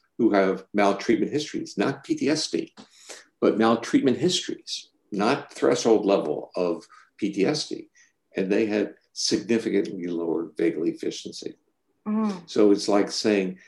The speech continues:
Speaker 1: this is the antecedent for the comorbidities of all the gut problems and cardiovascular problems of this large, uh,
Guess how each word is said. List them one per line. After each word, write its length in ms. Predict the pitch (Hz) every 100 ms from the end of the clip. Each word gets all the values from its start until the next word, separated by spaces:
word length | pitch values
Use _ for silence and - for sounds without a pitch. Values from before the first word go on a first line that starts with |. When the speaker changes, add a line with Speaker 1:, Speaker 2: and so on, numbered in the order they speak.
| _ _ -
Speaker 1:
this 360 | 135 131 - -
is 260 | 107 101
the 160 | 107 - -
antecedent 840 | 113 120 123 - 82 - 73 - - _ _ _ _
for 340 | - - 98
the 120 | 90
comorbidities 1300 | - - 120 113 101 85 98 92 76 78 73 - - - _ _ _ -
of 200 | 90 82
all 180 | 92 85
the 100 | 82
gut 300 | 98 87 -
problems 540 | 87 85 80 87 78
and 120 | 78
cardiovascular 800 | - 82 80 82 87 - 101 87 -
problems 440 | 82 80 82 - - _ - - -
of 120 | 95 92
this 200 | 90 107
large, 600 | 92 104 98 - - - _ _ -
uh, 180 | 92